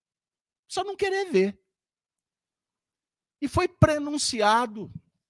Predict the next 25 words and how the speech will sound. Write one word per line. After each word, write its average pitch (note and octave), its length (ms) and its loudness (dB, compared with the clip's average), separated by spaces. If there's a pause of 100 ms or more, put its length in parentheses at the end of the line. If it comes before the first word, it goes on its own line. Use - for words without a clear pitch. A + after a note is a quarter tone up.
(640)
Eu A3+ 100 4
vou C#4+ 200 0
trazer, D#3 640 -4 (180)
não D4+ 280 0
aqui, C#3+ 420 -2
porque - 160 -6
aqui C#3 340 -6
não F#3+ 220 -4
é, D#3+ 100 0 (400)
não F3 140 -10
temos G#3+ 300 0
espaço C3 500 -2
pra A#2 160 -6
isso. - 260 -12 (580)
Eu A#3+ 100 2
vou D#4 120 4
fazer A#3+ 280 6
um G#3+ 160 2
vídeo D#3 400 0
ainda D3+ 320 -2
sobre F3+ 260 0
a D3 80 2 (400)
profecia B3+ 720 8
do A#3 160 -2
bosque. F3 720 8